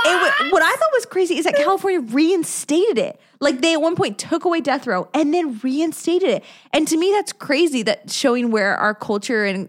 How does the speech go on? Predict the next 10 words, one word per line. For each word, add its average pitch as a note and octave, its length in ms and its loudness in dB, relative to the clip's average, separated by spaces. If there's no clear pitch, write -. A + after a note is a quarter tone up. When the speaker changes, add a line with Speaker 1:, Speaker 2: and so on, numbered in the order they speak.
Speaker 1:
like, G#3 160 0
society A#3 560 -2
is G#3 140 -2
at, E3 180 0
where G3+ 240 0
they A#3 140 4
would G3+ 300 -6
go A3 160 2
back, F#3 520 -4
because D4 300 0